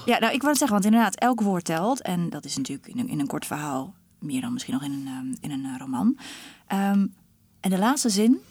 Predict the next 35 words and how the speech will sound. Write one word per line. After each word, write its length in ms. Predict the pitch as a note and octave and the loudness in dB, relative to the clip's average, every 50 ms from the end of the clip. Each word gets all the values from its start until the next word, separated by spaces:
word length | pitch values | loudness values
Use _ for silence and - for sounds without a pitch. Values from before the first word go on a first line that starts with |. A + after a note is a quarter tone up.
| - _ _ _ _ _ _ - - | -20 _ _ _ _ _ _ -20 -20
ik, 100 | - - _ _ | -20 -20 _ _
eh, 140 | - - A#1 - - - _ _ _ | -20 -20 -20 -20 -20 -20 _ _ _
de 240 | - - - E3 E3 | -16 -12 -8 -6 -2
laatste 260 | D#3+ F3 G3+ G#3 - | 0 0 0 2 0
zin, 80 | C#3 C3+ | 0 -2
ik 60 | B2+ | -2
ga 100 | - - | -2 -2
hem 100 | B2+ A#2+ | -2 -2
ook 160 | - - - - - | -2 -4 -10 -12 -14
voorlezen. 360 | C3+ D3+ D3+ C#3 C3 D3 C#3+ - - - - | -14 -12 -10 -10 -10 -10 -10 -12 -16 -20 -10
"Ze 240 | - - - C4 B3+ | -4 0 2 2 4
verdwijnt 440 | F#3+ F#3+ F3 E3 G3+ A#3+ C#4 D4+ B3+ | 4 2 2 2 2 2 4 4 4
in 100 | B3 A3 | 4 2
het 100 | G#3 - | 2 2
tuinhuis." 580 | G#3 G3+ G3+ F#3+ D#3+ C3+ - - - - - _ _ _ _ _ _ _ _ _ _ _ _ _ _ _ _ _ _ _ _ _ _ _ _ _ _ _ | 2 2 2 2 0 0 -4 -8 -12 -14 -16 _ _ _ _ _ _ _ _ _ _ _ _ _ _ _ _ _ _ _ _ _ _ _ _ _ _ _
En 80 | - A#3+ | -2 0
ze 60 | G#3+ G3+ | 2 2
dacht, 180 | G3 - - | 0 0 0
nou, 160 | - F#3+ D3+ - | -2 0 0 2
daar 100 | F#3 B2+ | 2 0
heb 100 | C#3 A3 | 0 -2
ik, 100 | G#3+ A3 | 0 2
daar 80 | A#3+ C4 | 4 4
heb 100 | C#4+ D4 | 4 4
ik 60 | C#4 | 4
misschien 240 | D4+ C4 - E4 E4 | 2 2 2 2 2
wel 120 | E4 E4 | 2 2
twee 420 | E4 - - C#4+ E4 F4 F4+ F4+ | 2 0 0 2 2 4 4 4
minuten. 340 | E4+ D4+ C#4+ C4 C4 C4+ B3 - - | 4 4 4 4 2 0 -2 -2 -6
Ze 200 | E3+ E3+ A3+ C4 | -6 -2 -2 0
verdwijnt. 420 | B3 A#3 G#3 G#3+ A3+ G3+ E3 - - | 0 0 -2 -2 -2 -2 -2 -2 -4
Verdwijnt 380 | - C#3+ D#3 E3+ A3 C4+ E4 | -6 -8 -6 -4 -2 -2 -2
ze? 180 | - F#4+ G#4+ G#4+ | -2 -4 -4 -2
Ik 80 | C#4 A3 | -2 0
bedoel, 220 | G#3 G3+ F#3 D#3 | 0 2 0 0